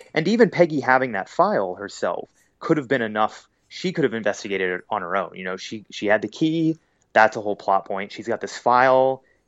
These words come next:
and she's like, "Well, this isn't about me, so it must be about my brother." That's a whole plot point, you know. And it just felt like they were just looking for a big shocking, you know, final moment thing, but,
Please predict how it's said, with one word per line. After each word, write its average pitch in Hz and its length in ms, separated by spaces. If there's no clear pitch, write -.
and 104 120
she's 113 160
like, 98 140
"Well, 98 80
this 104 160
isn't 135 220
about 85 240
me, 90 340
so 85 320
it - 80
must 113 180
be 104 60
about 95 180
my 90 120
brother." 101 340
That's 107 300
a 104 40
whole 104 160
plot 101 280
point, 98 340
you 101 60
know. 92 440
And 120 140
it 113 60
just 123 200
felt 110 240
like 92 320
they 110 160
were 113 120
just - 300
looking 113 380
for 98 140
a 90 40
big 92 240
shocking, 90 840
you 107 140
know, 87 200
final 92 460
moment 87 480
thing, - 340
but, - 360